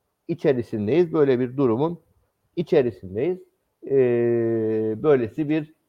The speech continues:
kaosu yaşıyoruz. Ee, belli ki de, e, bunları da, e, yaşamaya devam edeceğiz. Böylesi bir süreci de, e,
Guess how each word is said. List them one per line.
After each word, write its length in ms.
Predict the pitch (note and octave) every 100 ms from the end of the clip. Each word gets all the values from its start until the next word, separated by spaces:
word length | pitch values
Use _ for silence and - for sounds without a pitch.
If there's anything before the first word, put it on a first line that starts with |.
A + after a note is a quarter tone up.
| _ _
kaosu 880 | - D3+ C3 A2+ - D3+ E3 - _ -
yaşıyoruz. 800 | B2 C3+ - D#3+ B2 A2+ F#3 - _ _ _ _ _
Ee, 880 | C3+ B2+ A#2+ A#2+ A#2 A2+ A2 A2 G#2
belli 480 | G#2 B2+ B2+ D#3 G3
ki 200 | - C3+
de, 280 | A#2+ E3 - -
e, 640 | B2 A#2 A2+ A2 A2 G#2 A#2
bunları 460 | C3 A2+ A#2 D3+
da, 280 | A2 C3 - _ _ _ _
e, 60 | B2 A2+ A2 G#2+ G#2+ G#2 G2+ G2+ F#2+ A2+
yaşamaya 720 | C#3 - A#2 G#2 G2+ D#3+ F3 - - _ _
devam 340 | B2 E3+ E3 C3
edeceğiz. 520 | F#2 F2 E2+ G#2+ F3 -
Böylesi 400 | D#3 C#3 - D3+
bir 120 | D3+
süreci 480 | - C#3 A#2 A2 D3
de, 180 | A2+ D3 _ _ _ _
e, 60 | C3+